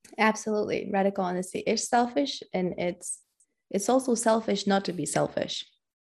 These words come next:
Not to be selfish is a selfish a-, selfish act by design, because you get to remain in control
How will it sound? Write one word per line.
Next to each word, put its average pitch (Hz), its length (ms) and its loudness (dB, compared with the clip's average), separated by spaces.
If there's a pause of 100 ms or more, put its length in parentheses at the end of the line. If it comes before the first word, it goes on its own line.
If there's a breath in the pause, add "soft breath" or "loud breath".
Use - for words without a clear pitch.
(220)
Not 208 200 6
to 233 80 4
be 233 140 6
selfish 240 480 4
is 185 140 2
a 175 100 2
selfish 185 420 0 (120)
a-, 180 220 -2
selfish 202 520 2
act 190 260 2
by 175 120 4
design, 180 720 0
because 190 520 2
you 202 180 2
get 202 220 2
to 196 100 -2
remain 185 360 4
in 185 200 0
control 185 840 2